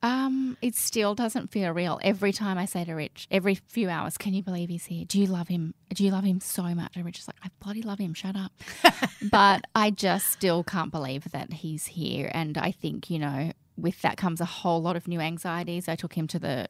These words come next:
Speaker 1: doctor the other day 'cause I thought he was dying. He was just sleepy.
Speaker 2: <laughs> Yeah.
Speaker 1: And I had a dumb thermometer that told me he had a, um, a fever. But I think, you know, I have to learn now that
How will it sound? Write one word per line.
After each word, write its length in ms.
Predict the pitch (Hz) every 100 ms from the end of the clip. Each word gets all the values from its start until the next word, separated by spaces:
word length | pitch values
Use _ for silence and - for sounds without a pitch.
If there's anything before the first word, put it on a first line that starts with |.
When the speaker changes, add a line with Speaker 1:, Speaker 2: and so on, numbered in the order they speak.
| -
Speaker 1:
doctor 280 | 170 - 180
the 120 | 165
other 120 | 170
day 180 | 170 165
'cause 140 | -
I 60 | 165
thought 160 | 165 160
he 80 |
was 120 | 170 -
dying. 460 | 170 160 170 175
He 120 | 180
was 120 | 165 -
just 220 | 151 -
sleepy. 540 | 160 160 185 185 185 180
Speaker 2:
<laughs> 60 | 185 - -
Yeah. 180 | 196 - - 180 -
Speaker 1:
And 140 | 165
I 20 |
had 140 | 170 165
a 60 |
dumb 200 | 160 156
thermometer 400 | 175 165 165 170
that 120 | 170 -
told 200 | 180 175
me 80 | 175
he 200 | 175 175
had 200 | 185 170
a, 200 | 160 165
um, 320 | 165 160 160 -
a 60 | 180
fever. 400 | - 170 170 185 - - - -
But 160 | 196 190
I 120 | 202
think, 420 | 214 214 190 -
you 120 | 202 180
know, 200 | 165 147
I 200 | 160 160
have 200 | 175 160
to 100 | 180
learn 220 | 165 160
now 220 | 165 165 156
that 180 | 151